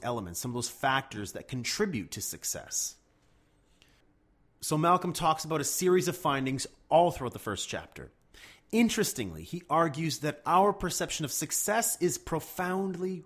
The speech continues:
wrong. It's wrong. One way he kicks off this belief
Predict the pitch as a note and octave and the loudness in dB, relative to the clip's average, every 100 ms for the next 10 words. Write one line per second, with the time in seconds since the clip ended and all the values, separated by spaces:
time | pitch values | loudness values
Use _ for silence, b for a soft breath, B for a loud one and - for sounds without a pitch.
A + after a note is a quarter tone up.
0 | - A2+ D#3 F3 D#3+ F#2+ E2 - _ _ | -10 -4 0 0 0 -4 -10 -20 _ _
1 | _ - - C#3+ D#3+ B2 D#2+ - _ _ | _ -14 -10 -2 0 0 -6 -16 _ _
2 | _ _ _ _ _ _ _ - b b | _ _ _ _ _ _ _ -20 b b
3 | B2+ F#3 G3 G3+ E3 F3 - - D#3+ - | 2 4 6 4 4 -2 -6 -4 -2 0
4 | D3 D3+ - B2+ C3+ - B2 A#2+ B2+ A2+ | 2 2 0 -4 -4 -2 -2 -2 -2 -4
5 | - | -12